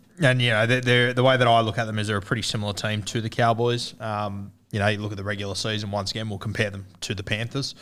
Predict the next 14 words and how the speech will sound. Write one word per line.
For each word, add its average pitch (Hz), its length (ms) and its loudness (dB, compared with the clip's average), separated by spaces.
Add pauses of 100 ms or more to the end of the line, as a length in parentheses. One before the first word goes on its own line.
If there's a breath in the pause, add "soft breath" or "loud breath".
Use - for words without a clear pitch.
(260 loud breath)
Um, 107 420 -2 (120)
they 117 120 2
only 123 120 0
conceded 101 420 -10
thirty-four 107 560 -2
more 101 200 -2
points 104 320 -6
than - 80 -8
the - 60 -8
Panthers 107 440 -2
the 104 240 -4
entire 104 340 0
regular 104 320 -2
season 110 380 -4